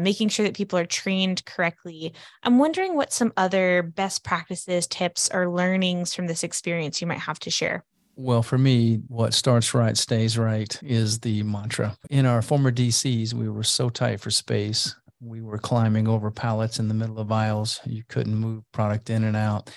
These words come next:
Speaker 2: And what that did was stop the team from keeping the inventory,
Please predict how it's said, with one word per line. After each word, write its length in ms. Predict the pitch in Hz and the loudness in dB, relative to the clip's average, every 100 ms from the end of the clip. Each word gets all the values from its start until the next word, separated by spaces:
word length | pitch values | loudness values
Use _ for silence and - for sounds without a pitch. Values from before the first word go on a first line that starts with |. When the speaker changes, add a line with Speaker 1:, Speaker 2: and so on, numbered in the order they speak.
| - _ _ _ | -20 _ _ _
Speaker 2:
And 480 | 120 117 113 107 110 | -2 0 0 -2 -4
what 240 | 123 127 120 | -4 -4 0
that 200 | 117 107 | 0 2
did 280 | 110 107 113 | 0 0 -2
was 400 | 107 107 101 104 | -2 -2 0 0
stop 440 | - 113 101 101 | 0 0 -4 -6
the 80 | 110 | -10
team 460 | 113 110 107 104 110 | -6 -2 -2 -4 -6
from 440 | - 107 107 107 - _ _ - | -6 -4 -4 -6 -10 _ _ -16
keeping 440 | - 135 123 123 | -2 0 2 0
the 160 | 110 110 | 0 0
inventory, 760 | 107 107 - 117 110 107 107 | 0 -2 -2 -2 0 -2 -4